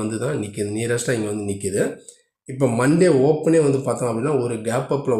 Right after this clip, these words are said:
ஓப்பன் ஆச்சு அப்படின்னா கண்டிப்பா வந்து ஒரு செல்லிங் ப்ரெஷர் வரும்.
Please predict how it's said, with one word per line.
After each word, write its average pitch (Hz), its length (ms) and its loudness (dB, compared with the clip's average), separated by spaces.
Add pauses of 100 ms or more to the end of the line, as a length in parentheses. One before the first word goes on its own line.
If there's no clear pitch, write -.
(100)
ஓப்பன் 113 260 -2
ஆச்சு 110 200 -4
அப்படின்னா 107 280 -2 (160)
கண்டிப்பா 127 340 -2
வந்து 113 220 -2
ஒரு 127 140 0 (140)
செல்லிங் 110 300 -4
ப்ரெஷர் 98 360 -2
வரும். 107 200 -2